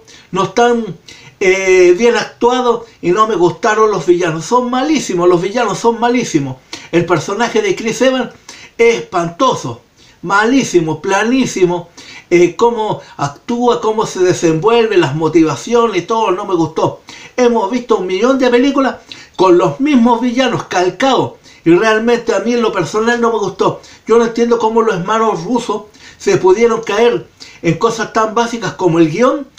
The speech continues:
y los villanos. Si, eh, en las Marvel, eh, los hermanos rusos los dieron villanos maravillosos y cómo se vinieron a caer en eso, es lo principal, entregar los buenos villanos. Los villanos apestan. Otra cosa,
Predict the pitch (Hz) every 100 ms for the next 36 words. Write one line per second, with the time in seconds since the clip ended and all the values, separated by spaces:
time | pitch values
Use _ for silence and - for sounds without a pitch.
0 | - - 170 175 180 170 202 233 180 123
1 | - _ - _ - 175 175 175 - 180
2 | 175 175 175 170 - 185 240 247 240 226
3 | - - _ - - 165 165 160 180 180
4 | 190 220 202 240 - 214 180 220 233 214
5 | 170 190 240 214 151 147 151 175 220 269
6 | 240 262 240 - - - 151 - 226 214
7 | 208 214 220 226 196 180 202 226 208 214
8 | 233 202 202 202 185 196 170 208 254 202
9 | - _ - - 160 165 185 190 226 226
10 | 180 185 233 220 175 202 240 185 139 -
11 | - 170 180 160 202 262 262 269 - -
12 | 160 - 233 - - 123 104 - _ _
13 | - - - - - 202 220 220 220 170
14 | 107